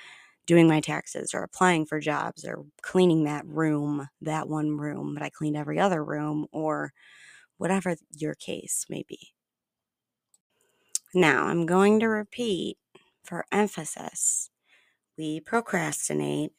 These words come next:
because we are avoiding a uncomfortable feeling. We procrastinate because we dread doing something difficult.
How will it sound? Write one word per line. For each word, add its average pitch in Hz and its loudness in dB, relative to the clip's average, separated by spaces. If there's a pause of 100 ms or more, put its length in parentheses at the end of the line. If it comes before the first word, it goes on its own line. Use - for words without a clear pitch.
(100)
because 151 -6
we 170 -6
are 180 0
avoiding 147 0 (600)
a 143 -4 (140)
uncomfortable 147 -8 (140)
feeling. 160 0 (1400)
We - -6
procrastinate 156 2
because - -14
we 151 -8 (100)
dread 175 -2 (120)
doing 151 -2
something 160 -2
difficult. - -10